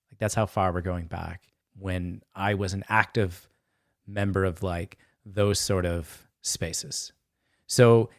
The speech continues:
it's new for me. I'm having fun with it. And I understand what we're supposed to be doing. I look at a lot of the other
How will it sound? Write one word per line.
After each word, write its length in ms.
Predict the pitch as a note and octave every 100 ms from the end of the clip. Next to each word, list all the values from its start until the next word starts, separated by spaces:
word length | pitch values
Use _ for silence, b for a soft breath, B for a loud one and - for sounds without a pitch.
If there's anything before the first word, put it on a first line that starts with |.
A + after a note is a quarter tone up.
| b -
it's 180 | B2 B2
new 200 | B2+ F#3
for 180 | - D#3+
me. 320 | G#2 G#2+ - _ _ _
I'm 120 | G#2+ G2+
having 320 | C3 C#3 C3
fun 240 | A#2+ G#2
with 120 | F#2
it. 300 | F2+ F#2 - _ _ _ -
And 720 | G#2+ G2+ G2+ G2 G2 F#2+ G2+ - _
I 120 | C3+
understand 360 | E3 E3+ F3+ D3
what 160 | C3 A#2+
we're 60 |
supposed 400 | - - A2+ -
to 40 | F#2+
be 120 | F#2+
doing. 320 | - - A#2 - _ -
I 140 | G#2+
look 320 | G#2+ A#2 A#2
at 320 | A#2 G#2+ G#2+ -
a 80 | G#2+
lot 260 | G2+ G2
of 100 | F#2+
the 180 | G#2+ G#2+
other 600 | G2+ G2 F#2 F2+ F2+ A2